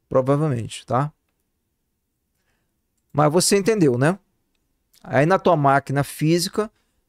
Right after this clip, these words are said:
mas quando que é pra fazer isso, Leonardo? É pra você fazer isso quando você estiver tendo problema. Problema que você, de repente, "Ah, não tô conseguindo resolver aqui, meu Windows tá ruim, tá quebrado, não sei o quê."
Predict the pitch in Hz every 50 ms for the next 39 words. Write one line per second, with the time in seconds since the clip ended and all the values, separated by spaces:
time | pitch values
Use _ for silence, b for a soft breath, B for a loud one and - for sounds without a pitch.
0 | _ _ _ - 156 170 165 - 226 233 247 233 - 214 208 208 214 208 - -
1 | 202 185 185 208 196 165 147 - - 131 135 147 160 151 127 110 101 - - _
2 | _ _ _ _ _ _ _ _ _ _ _ _ _ _ 127 123 - 151 156 151
3 | 170 160 - - 151 - - 185 175 156 147 180 185 175 160 151 156 170 190 190
4 | - - 254 - _ _ _ 165 165 165 170 180 202 208 220 214 196 202 202 190
5 | - - - - 160 156 170 170 - - - 196 170 160 151 156 - - 151 143
6 | 143 143 147 147 - 214 247 240 311 240 160 120 107 101 - _ _ _ _ _
7 | _ _ _ _ _ _ _ _ _ _ _ _ _ _ _ _ _ _ _ _
8 | _ _ _ _ _ - 131 123 113 123 131 131 147 165 175 160 - - 170 160
9 | 175 156 - - 160 156 139 143 143 135 131 - 151 156 165 165 - - 170 170
10 | 175 165 147 - 165 165 - 165 151 - 151 151 147 147 147 143 147 143 131 131
11 | 135 131 - - 170 175 165 151 147 151 147 135 - - - 147 135 117 113 123
12 | 127 139 151 170 185 180 165 - 165 151 - - 139 123 117 127 147 160 175 185
13 | 180 180 165 151 156 139 135 127 - - 120 120 - - 160 180 190 185